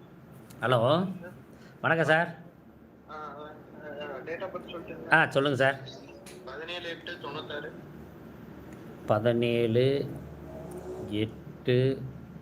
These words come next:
Speaker 1: தொண்ணூத்தி ஆறு.
Speaker 2: ஒண்ணு ரெண்டு P M சார், ஈரோடு.
Speaker 1: தொண்ணூத்தி ஆறு, ஒண்ணு ரெண்டு P M இல்லையா?
Speaker 2: ஆ, ஈரோடு.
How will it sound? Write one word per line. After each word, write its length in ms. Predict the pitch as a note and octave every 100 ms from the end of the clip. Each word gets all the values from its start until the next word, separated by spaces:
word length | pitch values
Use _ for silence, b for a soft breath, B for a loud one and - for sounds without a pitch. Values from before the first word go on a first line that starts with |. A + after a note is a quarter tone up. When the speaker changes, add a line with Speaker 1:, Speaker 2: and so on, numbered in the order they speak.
| - - - - - - - - - - - - - - - - - -
Speaker 1:
தொண்ணூத்தி 420 | G#2+ A#2+ B2+ A#2+ G2 G2
ஆறு. 240 | A2 G#2+ G#2+ - - - - - - - -
Speaker 2:
ஒண்ணு 160 | - F3+ D#3+
ரெண்டு 200 | D#3 D#3+ -
P 120 | C#3+ C#3
M 20 | - -
சார், 180 | C3 - - - - - D#3
ஈரோடு. 280 | D#3 C#3 - - - -
Speaker 1:
தொண்ணூத்தி 520 | G2+ A2+ A2 - D#3+ - - F#2 G#2
ஆறு, 260 | G#2+ G#2+ A2 - - - - - - A2+
ஒண்ணு 380 | C3 D3+ D#3+ F3 A#3 - A#2
ரெண்டு 260 | B2 C3+ C#3+ A#2
P 100 | G2 F#2
M 40 | -
இல்லையா? 240 | A2+ B2+ B2 A#2+ - -
Speaker 2:
ஆ, 60 | - C#3+ C3 - - - - -
ஈரோடு. 240 | F3 E3